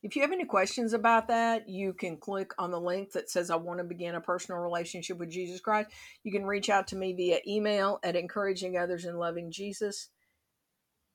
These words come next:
You can jump on our Facebook group, Encouraging Others and Loving Jesus.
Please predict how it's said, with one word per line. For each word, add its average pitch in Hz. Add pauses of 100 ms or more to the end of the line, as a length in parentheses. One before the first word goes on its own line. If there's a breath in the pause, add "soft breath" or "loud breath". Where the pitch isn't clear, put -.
(260)
You 196
can 190
jump 202
on 180
our 160
Facebook 214
group, 202
Encouraging 185
Others 180
and 175
Loving 175
Jesus. 196